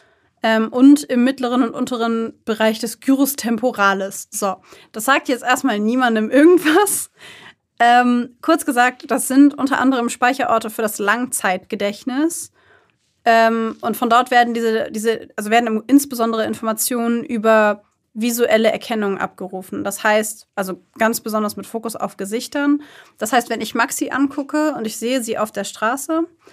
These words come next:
dann springt bei mir im Kopf beispielsweise der Gyrus temporalis inferior und medial an,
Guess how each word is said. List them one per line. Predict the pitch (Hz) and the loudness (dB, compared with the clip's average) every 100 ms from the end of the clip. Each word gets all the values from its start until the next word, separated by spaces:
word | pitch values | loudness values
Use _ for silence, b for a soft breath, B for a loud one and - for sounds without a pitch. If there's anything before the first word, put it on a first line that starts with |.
| b b b | b b b
dann | 233 233 220 - - | 2 2 -2 -8 -14
springt | - 277 294 | 0 4 4
bei | 262 214 | 4 2
mir | 226 302 285 | 4 2 2
im | 226 | -4
Kopf | 220 285 294 - - | -4 -2 -4 -6 0
beispielsweise | 220 269 - 285 226 226 226 226 | 2 2 0 -6 -2 2 2 0
der | 214 196 | -2 -4
Gyrus | 226 262 269 | -4 -4 -4
temporalis | - 226 220 214 214 214 | -6 -8 -2 0 0 -4
inferior | 214 - 214 196 214 214 - | -10 -10 -10 -4 0 0 0
und | 208 - | -8 -8
medial | 208 196 196 220 233 - | -6 -4 0 2 2 0
an, | 196 208 302 | -6 -2 -2